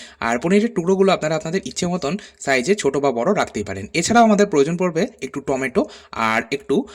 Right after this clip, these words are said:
আহ, ক্যাপসিকাম। টমেটো আর ক্যাপসিকামটা কিন্তু আমি, আহ, এইভাবে একটু চৌকো করে কেটে নিয়েছি। আর টমেটোর ভেতরে যে বীজটা থাকে, মানে বীজের যে পুটলিটা থাকে, সেটা বাদ দিয়ে শুধুমাত্র খোসাটাই কিন্তু এইভাবে চৌকো করে কেটে নিয়েছি।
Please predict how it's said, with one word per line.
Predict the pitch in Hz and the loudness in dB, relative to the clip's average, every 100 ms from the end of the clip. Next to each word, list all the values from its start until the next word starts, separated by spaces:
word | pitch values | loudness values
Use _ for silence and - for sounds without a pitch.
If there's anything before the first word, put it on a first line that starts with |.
| - - | -16 -6
আহ, | 120 120 | -4 -2
ক্যাপসিকাম। | 170 156 110 98 98 - - | 0 -2 -2 -6 -10 -12 0
টমেটো | 156 196 240 | 4 6 4
আর | |
ক্যাপসিকামটা | 240 - - 196 202 208 | 4 0 0 2 2 2
কিন্তু | 190 151 | -2 -2
আমি, | 147 175 330 - - | -2 -2 -4 -10 -10
আহ, | - 127 127 - | -2 0 0 2
এইভাবে | 190 196 156 | 2 2 0
একটু | - | -2
চৌকো | 180 143 139 | 0 0 2
করে | 165 180 | -2 -2
কেটে | 147 139 | 0 -2
নিয়েছি। | 147 139 254 - - - | -2 -2 -4 -6 -14 -12
আর | - 117 - | -4 -2 0
টমেটোর | 175 208 240 | 2 4 2
ভেতরে | 156 190 208 | 0 4 4
যে | 220 | 4
বীজটা | 165 147 - 208 | 0 -2 -2 -2
থাকে, | 196 151 135 | -2 -2 -2
মানে | 127 117 | -2 -4
বীজের | 123 143 160 | -4 -4 -2
যে | 180 | -4
পুটলিটা | 147 151 147 | -4 -8 -4
থাকে, | 139 123 202 | -4 -2 -2
সেটা | 143 127 | -2 -2
বাদ | 120 117 | -2 -2
দিয়ে | 180 135 - - | 0 0 -2 -6
শুধুমাত্র | 156 160 180 202 | -4 -2 -2 -4
খোসাটাই | - 135 160 185 | -4 -2 0 -2
কিন্তু | 160 120 113 | -4 -8 -6
এইভাবে | 127 117 135 | -6 -4 -2
চৌকো | 147 127 | 0 -2
করে | 127 160 | -2 -2
কেটে | 202 110 | -2 -2
নিয়েছি। | 104 95 - 101 | -4 -8 -8 -10